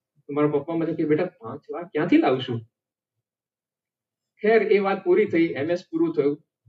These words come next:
પછી અમે લોકો સર્જરી, અ, સર્જરીમાં પાસ થયો હું,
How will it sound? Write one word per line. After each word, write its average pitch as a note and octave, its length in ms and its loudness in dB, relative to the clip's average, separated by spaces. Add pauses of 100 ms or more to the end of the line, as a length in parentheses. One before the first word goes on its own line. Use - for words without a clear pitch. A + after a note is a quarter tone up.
(1400)
પછી F3+ 260 6
અમે G#3+ 160 4
લોકો G#3 260 4 (680)
સર્જરી, D#3 380 4
અ, C#3 260 -4
સર્જરીમાં E3+ 520 0
પાસ F3+ 260 0
થયો E3 300 2
હું, D#3+ 260 -2